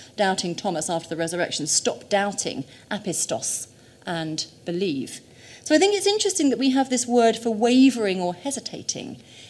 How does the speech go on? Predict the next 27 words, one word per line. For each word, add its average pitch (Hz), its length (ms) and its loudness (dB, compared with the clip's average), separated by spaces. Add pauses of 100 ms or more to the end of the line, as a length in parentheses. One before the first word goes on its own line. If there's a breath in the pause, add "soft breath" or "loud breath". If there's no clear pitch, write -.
in 240 140 6
a 240 40 6
passage 226 760 0 (240 loud breath)
that 190 320 4
Cocteau 202 520 0
has 180 140 -2
aligned 185 380 -2
himself 202 540 -6
with - 280 -8 (140)
in 175 100 -6
another 170 220 -4
church. - 400 0
So 226 240 4 (380 loud breath)
we've 285 200 6
got 359 180 8
this 302 140 0
sort 269 120 -2
of 240 60 0
sense - 440 0
that - 100 -6
there 202 160 4
is 190 140 0
doubt 185 720 -2
involved 170 840 -4 (160)
in 175 140 -4
this 165 140 -6
composition. - 600 -10